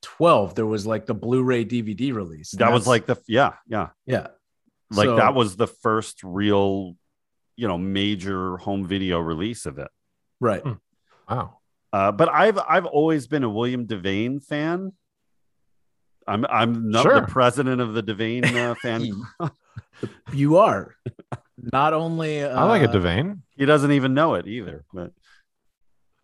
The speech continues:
Speaker 1: Yeah, he's good, and he's great in this movie. Like,
Speaker 2: Yeah.
Speaker 1: he's very good. I know that there were,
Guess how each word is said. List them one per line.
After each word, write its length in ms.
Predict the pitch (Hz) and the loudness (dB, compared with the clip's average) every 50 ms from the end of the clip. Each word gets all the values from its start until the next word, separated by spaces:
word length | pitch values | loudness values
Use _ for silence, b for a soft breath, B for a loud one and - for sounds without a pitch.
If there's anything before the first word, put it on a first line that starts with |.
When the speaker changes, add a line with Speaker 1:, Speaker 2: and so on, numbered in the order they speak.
| _ | _
Speaker 1:
Yeah, 240 | - 175 233 233 156 | 0 2 4 4 4
he's 260 | 143 151 208 202 139 | 2 0 0 -2 0
good, 240 | 117 175 208 185 143 | 2 2 2 2 2
and 100 | 139 143 | 0 -2
he's 200 | 156 208 220 165 | -2 -4 -4 -6
great 420 | - 139 143 180 226 247 170 - - | -6 -4 0 0 2 0 0 -2 -6
in 120 | 139 143 | -10 -8
this 200 | 143 143 123 131 | -8 -8 -8 -6
movie. 300 | 131 170 196 160 120 117 | -4 -2 -2 -2 -2 -4
Like, 220 | 110 117 120 113 104 | -4 -4 -4 -2 -2
Speaker 2:
Yeah. 140 | 98 92 151 | 0 -2 -2
Speaker 1:
he's 300 | 151 143 127 - - - - 151 139 113 | -2 -6 -10 -12 -14 -18 -20 -20 -16 -6
very 220 | 117 165 160 151 131 | -2 0 0 0 0
good. 240 | 127 151 143 135 127 | 0 0 0 2 2
I 100 | 127 131 | 0 0
know 180 | 139 147 151 | 0 0 -2
that 180 | 139 143 139 - | -2 -4 -4 -4
there 120 | - 143 | -4 -2
were, 400 | 135 135 131 127 127 120 123 - | -2 -2 -2 0 -2 -4 -6 -10